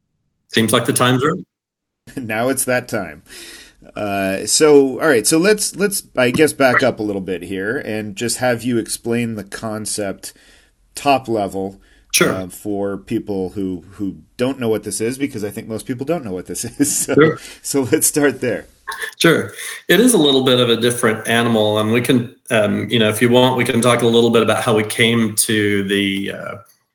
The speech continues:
Speaker 1: came to the idea. But essentially, the idea is to, uh, create an asset-light airline.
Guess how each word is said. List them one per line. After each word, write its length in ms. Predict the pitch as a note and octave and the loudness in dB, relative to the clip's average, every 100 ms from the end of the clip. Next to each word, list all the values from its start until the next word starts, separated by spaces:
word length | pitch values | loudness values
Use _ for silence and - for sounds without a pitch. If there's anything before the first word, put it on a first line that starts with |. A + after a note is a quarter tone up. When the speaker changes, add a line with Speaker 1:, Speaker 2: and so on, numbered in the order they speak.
| _ _ _ | _ _ _
Speaker 1:
came 260 | - E3 D#3 | 2 4 4
to 140 | A#2 | 4
the 160 | G#2 G2 | 2 2
idea. 580 | G2 F#2+ F#2 F#2 F#2+ F#2+ | 0 0 0 0 -4 -4
But 160 | G#2+ | 0
essentially, 680 | A2+ - F3 F3+ C3 A2+ G#2+ | 2 2 0 0 2 2 2
the 180 | G#2 G#2 | 2 2
idea 400 | G2+ G2+ G2+ G2 | 2 2 2 0
is 460 | G2+ G2+ G2 G2+ - - | 0 0 2 0 0 -2
to, 540 | A2 G2+ F#2+ F#2 F#2 _ _ - | -2 0 0 -2 -6 _ _ -6
uh, 160 | F#2+ F#2 | -4 -4
create 320 | - A#2 G#2 | 0 2 4
an 100 | G2+ | 2
asset-light 920 | G2 G2 - G2+ G2 G2 G2 G2+ - - _ _ _ _ _ | 0 0 0 0 -2 -2 -2 -2 -6 -18 _ _ _ _ _
airline. 640 | A#2+ A2 G2 F2 F2+ B2 | 0 2 2 0 -2 -6